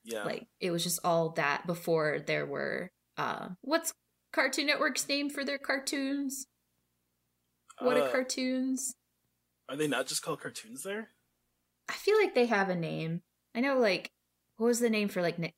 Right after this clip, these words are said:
Speaker 2: Nicktoons?
Speaker 1: Yeah,
Speaker 2: That's an
Speaker 1: there's
Speaker 2: easy one.
Speaker 1: Nicktoons.
Speaker 2: I thought Cartoon Network had a name for their cartoons. But anyway, before they had all their own original programming, it was
Speaker 1: Yeah.
Speaker 2: just all Hanna-Barbera reruns. And then in later years during the day, Cartoon Network showed Muppet Babies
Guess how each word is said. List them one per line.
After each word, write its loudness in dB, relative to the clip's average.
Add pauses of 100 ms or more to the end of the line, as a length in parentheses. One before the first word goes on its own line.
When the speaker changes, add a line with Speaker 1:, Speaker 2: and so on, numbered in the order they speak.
(140)
Speaker 2:
Nicktoons? -2 (140)
Speaker 1:
Yeah, 0
Speaker 2:
That's 2
an 0
Speaker 1:
there's -8
Speaker 2:
easy -4
one. -4
Speaker 1:
Nicktoons. -8 (680)
Speaker 2:
I 0
thought 6
Cartoon 2
Network 2
had 0
a -4
name -2
for -8
their -6
cartoons. -8
But 2
anyway, 6
before 0
they 4
had 2
all 2
their -2
own 0
original -2
programming, -4
it -8
was -4
Speaker 1:
Yeah. -2
Speaker 2:
just -4
all -2 (580)
Hanna-Barbera 2
reruns. -4 (140)
And 4
then 8
in 2
later 6
years 4
during 0
the -2
day, 2
Cartoon -2
Network -2
showed 2
Muppet 0
Babies -2